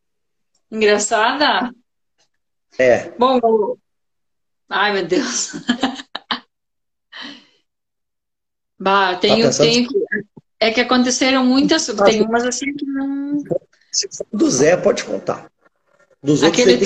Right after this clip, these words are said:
Speaker 1: tombo
Speaker 2: pensar.
Speaker 1: lindo do Zé durante a prova? Sim, o Zé caiu um baita tombo durante a prova que ficou registrado, mas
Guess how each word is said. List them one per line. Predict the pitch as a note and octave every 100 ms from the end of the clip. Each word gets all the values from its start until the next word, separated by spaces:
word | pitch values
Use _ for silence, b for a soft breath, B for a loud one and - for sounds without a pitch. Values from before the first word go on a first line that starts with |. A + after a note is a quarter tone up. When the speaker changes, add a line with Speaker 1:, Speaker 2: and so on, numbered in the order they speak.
| C#4
Speaker 1:
tombo | G#3+ E4+
Speaker 2:
pensar. | D#4
Speaker 1:
lindo | E4+ F#4
do | D4+ C#4
Zé | C4 C#4+ E4
durante | D4 C#4+ D4
a |
prova? | A#3 A3+ B3 F4 G#4 C#4+ F#3+ A#3 - _ B B B B _ _ _ _ _ _ _ _ _ _ _ _ _ _ _ _ _ - B B B - -
Sim, | - A#3+ B3+ C4+
o | B3
Zé | G#3+ A3+ A#3
caiu | B3 A3+ B3
um | A#3
baita | G#3 G#3 A#3 B3 A3+
tombo | A3 A3+ A#3 A3+
durante | G#3 G#3 G#3+ C4
a | E4+
prova | G3+ G3+ G#3 G#3+
que | G#3+
ficou | G3+ G3 G#3 G#3
registrado, | G#3+ G#3 G3 - G#3 G#3 G#3+
mas | G#3 G#3